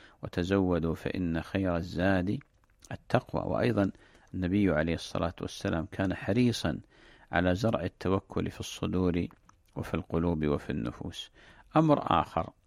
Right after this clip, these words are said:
آه، يعني الأسباب ينبغي بذلها وإن كانت ضعيفة، فالله جل وعلا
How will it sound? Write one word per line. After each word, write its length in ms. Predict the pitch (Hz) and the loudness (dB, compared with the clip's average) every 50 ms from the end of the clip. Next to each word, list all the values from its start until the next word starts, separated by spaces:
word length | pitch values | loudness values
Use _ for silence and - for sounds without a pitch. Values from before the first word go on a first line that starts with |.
| _ _ _ _ _ - | _ _ _ _ _ -4
آه، 500 | - 87 82 71 - - - - - - | 0 0 0 0 0 -2 -6 -8 -6 -4
يعني 520 | - - - - 80 80 - - - - - | -4 -4 -4 -4 -4 -4 -6 -6 -10 -10 -8
الأسباب 680 | - - - - - - - 113 120 135 127 110 104 - - _ _ _ _ _ _ _ _ - - _ - | -8 -6 -6 -6 -8 -6 0 2 4 6 6 6 4 2 -4 _ _ _ _ _ _ _ _ -20 -10 _ 0
ينبغي 380 | 113 113 107 104 95 98 90 87 | 2 4 4 4 4 2 2 4
بذلها 380 | 95 104 98 98 98 92 87 | 4 4 4 4 2 2 2
وإن 260 | 90 107 123 - 139 113 | 2 2 4 2 2 2
كانت 380 | - - 85 87 85 78 - - | 0 0 0 0 0 -2 0 0
ضعيفة، 360 | - 87 87 - 87 - - 78 | 0 0 0 0 -2 -6 -8 -6
فالله 320 | - - 104 104 104 92 98 | -4 -2 2 4 4 4 4
جل 320 | 95 92 95 87 87 90 92 | 2 0 0 2 2 4 4
وعلا 380 | 95 90 85 85 85 87 90 | 4 4 4 2 0 0 -2